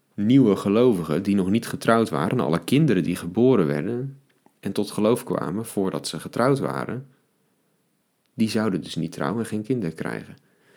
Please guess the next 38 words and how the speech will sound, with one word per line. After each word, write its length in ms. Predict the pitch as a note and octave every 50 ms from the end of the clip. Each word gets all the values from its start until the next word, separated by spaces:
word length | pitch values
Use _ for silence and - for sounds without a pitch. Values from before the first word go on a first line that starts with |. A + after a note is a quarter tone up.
| _ _ _ _ _ _ -
Dat 180 | - C#3+ C#3
is 80 | C#3 -
natuurlijk, 520 | F2+ - - B2+ A#2 G2 E2 D#2 - - - - _ _ _ _ _ _ _ _ _ _ _ _ _
als 280 | - E2 E2+ - -
je, 500 | - F2+ D2+ D2+ D#2+ E2+ - - - G#1 G1+ - - E2+ F2+ F2 - - - _
als 260 | - - - - -
je 340 | - G2+ F2+ - - - - -
zou 300 | F2+ - F#2+ F2+ E2+ F2
denken 340 | F2+ F#2+ F#2+ F2+ F2+ - D2+
dat 220 | F2+ F2+ F2+ - -
het 160 | F2+ F2 -
christendom 680 | - B2 A2+ - - G#2 F#2+ F#2 F2 F2+ F2+ F2+ F#2 - _ _ _ _ _ _ _ _ _ _ _
nog 380 | - G2+ G2 - - - - - _ _ _ _
tweeduizend 520 | - - A#2 G#2+ G2+ G#2+ F#2 G2 F#2+ G2 F#2
jaar 180 | G#2+ G#2+ G2+
minstens 320 | F#2+ F#2 F#2 F#2 - F#2 G2
mee 220 | G2+ A#2+ C#3 C3+
moest, 420 | G#2 F2 A#2+ D#3+ - - - - _ _ _ _ -
tot 200 | - G2+ - -
op 160 | G2 F#2 -
vandaag 360 | - F#2 F#2+ E2+ D2+ - -
de 80 | - E2
dag, 320 | - D2 G#2 - - - _ _ _ _ _ - _ _ _ _ _ _ _ _ -
dat 180 | - G#2+ F#2
zou 200 | - - B1+ -
niet 140 | - - -
een 80 | F#2 F2
heel 220 | F2+ F#2+ G2 F#2+
handige 640 | F#2+ G2+ A2+ A#2+ A#2+ A#2 A2+ A#2+ A#2 A2+ A2+ A2+ A2+ - - - - _ _ _ _ _ _ _ _ _ _ _ _ _ _ _
uitgangspositie 920 | - C#3 D3 D3 D3 - A#2 G#2+ - - F#2 F#2 F#2 - F#2 F2+ - - E2+
zijn, 240 | F2+ C#2+ C#2+ D#2+
want 200 | E2 F2+ G2+ G#2
dan 140 | - G#2 F2+
waren 300 | F2 E2+ D#2 D#2 D#2 D#2
we 60 | D#2
heel 140 | E2 F#2 G2+
snel 240 | G2 - G2+ F2+ -
uitgestorven. 760 | - C3 C3+ C3+ - - - - G2 D#2+ - D#2+ D#2+ D#2+ -